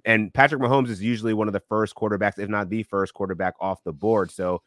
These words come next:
you're getting extremely good value if you can wait on Ty-, on Ryan Tannehill beyond those Justin Herberts and Aaron Rodgers. I do think Aaron Rodgers will have a really good season in his farewell tour, but Justin Herbert, new offen-, new head coach, new offensive coordinator,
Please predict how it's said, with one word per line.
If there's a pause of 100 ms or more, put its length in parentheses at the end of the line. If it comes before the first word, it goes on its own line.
(180)
you're
getting
extremely
good
value
if
you
can
wait
on
Ty-,
on
Ryan
Tannehill (380)
beyond
those
Justin
Herberts
and
Aaron
Rodgers. (300)
I
do
think
Aaron
Rodgers
will
have
a
really
good
season
in
his
farewell
tour, (300)
but (460)
Justin
Herbert, (480)
new
offen-,
new
head
coach,
new
offensive
coordinator,